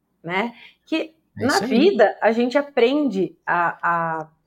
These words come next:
Speaker 1: argumentar, a, com os pais, com professores, né? Com colegas, a gente já tá ali vendendo alguma coisa,
Speaker 2: É
Speaker 1: né?
Speaker 2: isso aí, é
Speaker 1: Então,
Speaker 2: isso aí.
Speaker 1: eu fui buscar realmente,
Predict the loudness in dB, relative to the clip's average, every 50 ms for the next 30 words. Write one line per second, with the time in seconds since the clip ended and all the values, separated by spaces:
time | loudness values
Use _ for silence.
0 | _ _ 0 0 0 0 0 -2 -4 -4 0 2 2 4 4 4 4 2 2 0
1 | -2 -4 -8 -16 _ _ _ _ _ _ -10 -10 -10 -10 -10 _ _ _ _ _
2 | _ _ _ _ -4 -4 -4 -4 0 2 4 6 6 4 4 4 2 2 0 0
3 | -2 -4 -12 -16 _ _ _ _ _ _ -16 -16 -16 -10 -10 -10 -4 -2 0 0
4 | 2 2 2 2 2 0 0 -2 -4 -6 -8 -10 -14 _ _ -10 -6 -4 -4 -4
5 | -4 -6 -14 -20 -20 _ _ -4 -2 0 0 2 4 4 4 4 2 0 -2 -2
6 | -2 -2 -4 -4 -6 -6 -8 -6 -6 -6 -8 -6 -6 -6 -6 -6 -6 -4 -2 -2
7 | 0 0 -2 -2 -2 -4 -4 -2 0 2 2 4 6 6 6 6 4 2 0 -2
8 | -4 -2 0 2 2 2 0 -2 -6 -6 -6 -4 -4 -4 -4 -4 -6 -10 -10 -12
9 | -12 -12 _ -4 -2 0 0 0 -2 -2 -2 -2 -2 -2 -4 -6 -12 _ -6 -6
10 | -2 0 0 2 2 0 -2 -4 -2 -2 -2 -2 -2 -4 -8 -6 -2 -2 -2 0
11 | -2 -4 -6 -6 -10 _ -4 -2 -2 -2 -2 -2 -2 -4 -2 -2 -4 -6 -6 -8
12 | -10 -12 -12 -12 -14 -14 -14 -16